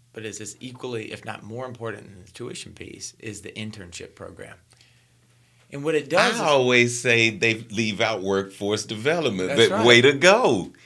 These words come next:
Speaker 1: That's
Speaker 2: The
Speaker 1: right.
Speaker 2: internship part.
Speaker 1: The internship
Speaker 2: Please.
Speaker 1: part.
Speaker 2: Yes.
Speaker 1: And, and that's the word, workforce development. It's so important that we bring in talent from outside of the city, right? You've got some really talented people that organizations are trying to recruit right now.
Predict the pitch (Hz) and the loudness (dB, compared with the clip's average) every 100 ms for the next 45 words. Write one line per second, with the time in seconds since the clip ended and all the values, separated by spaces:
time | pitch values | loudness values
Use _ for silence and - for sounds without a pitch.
0 | _ - 131 131 123 127 147 147 143 127 | _ -10 -8 0 0 2 0 0 -2 -2
1 | 101 92 95 85 - 85 71 - _ - | -2 -2 -4 -6 -6 -6 -6 -10 _ -6
2 | 147 170 214 170 117 113 117 123 104 - | -6 -6 -10 -10 -10 -8 -6 -4 -6 -8
3 | - - - - - _ 135 127 120 127 | -18 -20 -20 -20 -20 _ -8 -6 -6 0
4 | 131 147 - 135 113 71 67 85 120 123 | 0 0 -2 -2 -2 -6 -12 -8 -6 -6
5 | 123 113 - 110 101 104 - _ _ _ | -8 -8 -8 -8 -8 -10 -20 _ _ _
6 | _ 185 190 196 147 117 117 110 107 107 | _ -4 -4 -4 -6 -8 -10 -10 -12 -12
7 | 104 107 101 98 101 98 104 - 101 104 | -10 -10 -10 -8 -8 -10 -14 -16 -12 -8
8 | 101 - 107 98 98 92 - 95 95 98 | -8 -8 -12 -12 -14 -14 -12 -12 -14 -18
9 | 98 104 104 107 - 104 98 92 107 104 | -18 -18 -8 -8 -8 -14 -18 -16 -12 -10
10 | 104 101 - 104 101 95 98 95 101 92 | -12 -14 -6 -6 -6 -10 -14 -16 -16 -16
11 | - 98 95 - 101 92 95 92 95 98 | -16 -16 -16 -16 -18 -16 -16 -16 -16 -16
12 | 98 98 101 95 90 92 - 92 - - | -18 -18 -16 -16 -18 -20 -18 -16 -18 -18
13 | - | -20